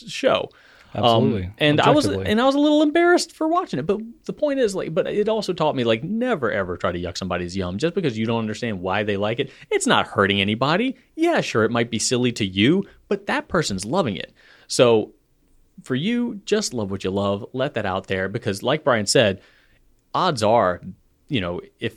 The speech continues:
Speaker 1: unless they're just an empty husk of a human being, they've got something in their life that they're passionate about.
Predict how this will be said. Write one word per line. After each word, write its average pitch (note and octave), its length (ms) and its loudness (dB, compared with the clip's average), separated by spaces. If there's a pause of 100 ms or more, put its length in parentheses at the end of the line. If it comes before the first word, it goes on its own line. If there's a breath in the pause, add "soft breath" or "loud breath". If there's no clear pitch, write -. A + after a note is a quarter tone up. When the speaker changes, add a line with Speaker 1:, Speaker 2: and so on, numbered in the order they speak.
(160)
Speaker 1:
unless A2+ 280 0
they're B2+ 120 0
just A#2 180 -4
an E2+ 80 -8
empty A2+ 260 0
husk - 320 0
of F#2+ 80 2
a F#2 60 2
human G2+ 260 2
being, A2 240 4
they've F3 180 6
got E3+ 200 2
something A2 420 0
in G2 120 -2
their A#2+ 160 4
life G2 260 2
that F#2+ 120 -4
they're B2+ 120 4
passionate F2 440 -4
about. E2 340 -2